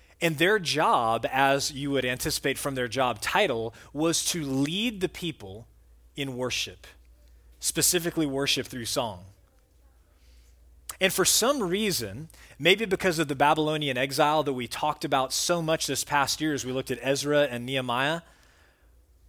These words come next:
for some reason, this particular son of Korah who's writing this psalm finds himself distant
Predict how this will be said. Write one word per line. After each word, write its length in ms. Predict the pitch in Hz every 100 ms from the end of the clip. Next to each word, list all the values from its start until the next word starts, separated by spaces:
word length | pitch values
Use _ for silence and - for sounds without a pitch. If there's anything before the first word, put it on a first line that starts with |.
| - - - -
for 160 | 196
some 380 | 160 - 240 240
reason, 520 | 190 214 170 143 123
this 260 | 135 226 -
particular 720 | - 165 - 226 - 165 143
son 340 | - 175 165
of 140 | 131 -
Korah 400 | - 190 127 101
who's 180 | 127 117
writing 440 | 127 156 165 143
this 140 | 143
psalm 540 | - - 147 110 98 123 - - - - -
finds 560 | - 180 175 214 208 -
himself 800 | 170 - - 180 127 120 - - - 123 123 117
distant 720 | 226 - - 127 110 -